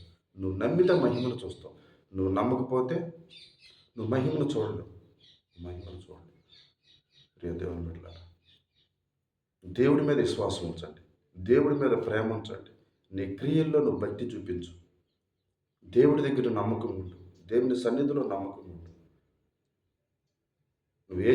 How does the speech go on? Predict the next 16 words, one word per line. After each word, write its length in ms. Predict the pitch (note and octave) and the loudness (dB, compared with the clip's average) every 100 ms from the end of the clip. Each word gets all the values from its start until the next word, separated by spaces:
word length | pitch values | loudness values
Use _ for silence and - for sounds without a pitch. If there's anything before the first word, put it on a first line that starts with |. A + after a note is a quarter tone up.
| B2+ | 4
చర్చికి 320 | C#3+ D3 C#3 | 2 2 0
అని 120 | B2+ A#2+ | -2 -2
వెళ్ళు, 180 | F#2+ - - - | -6 -12 -20 -12
కానీ 180 | G#2 C#3+ D3 - _ _ F2+ | -8 -8 -10 -16 _ _ -10
నమ్మకంగా 500 | F#2 G2+ A2 G2 E2 - | -6 -6 -6 -6 -8 -12
ఉండు, 180 | - - _ _ _ _ _ _ - | -20 -20 _ _ _ _ _ _ -12
దేవుడిని 420 | G2+ G2 F#2+ F#2+ F#2+ | -10 -8 -4 -2 -2
అధికంగా 420 | - - A2+ G#2+ G#2+ | -4 -4 -4 -4 -6
ప్రేమించు. 500 | G2+ G#2+ G#2+ - - - _ _ _ _ _ _ _ _ _ _ _ _ _ _ _ _ _ _ _ _ - - - - - G2+ | -4 -4 -4 -8 -12 -20 _ _ _ _ _ _ _ _ _ _ _ _ _ _ _ _ _ _ _ _ -20 -20 -20 -20 -6 -4
ఆయనను 320 | G2+ G2+ G2+ - | -2 -4 -4 0
ప్రేమించిన 400 | A#2+ B2+ B2+ A2+ G#2+ | 2 2 -2 -2 -2
వారు 160 | G2 - | -2 -4
చాలామంది 600 | G#2 B2 C3+ C3+ B2+ G#2 G2+ | -4 0 0 2 0 -2 -4
కూడా 140 | F#2 F2 F2 - - - A2 | -2 -4 -6 -16 -20 -10 0
దైవజనులు 520 | G#2+ G#2+ G2+ F2+ F2+ - G2 | 2 2 0 -4 -6 -8 -4
ఆయనతో 280 | G2+ G2+ | -4 -4